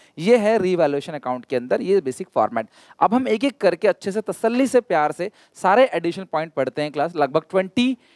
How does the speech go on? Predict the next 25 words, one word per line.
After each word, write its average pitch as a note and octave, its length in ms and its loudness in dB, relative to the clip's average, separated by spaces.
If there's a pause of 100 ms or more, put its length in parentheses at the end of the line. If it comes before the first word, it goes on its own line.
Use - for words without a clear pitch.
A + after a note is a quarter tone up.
(140)
एडिशनल E3 320 0
पॉइंट C#3+ 360 -2
है F#3+ 80 2
जो D3 120 -6
मुझे C#3+ 220 -4
आपसे B2 380 0
डिस्कस - 380 -6
करने B2 300 -2
हैं F3 100 -2
कि C#3 220 -8
करके A#2+ 280 -2
कि G#3+ 140 0
रीवैल्यूएशन B2+ 520 0
में A#2+ 120 -6
वो G3+ 220 0 (260)
कहाँ F3 280 2
पे C#3+ 60 0
आएगा B2 220 2
और A#3 120 2
बैलेंस C3 300 0
शीट - 160 -18
में G#3 100 -6
कहाँ B2+ 280 -2
पे G#2 60 -2
आएगा। G#2 240 -6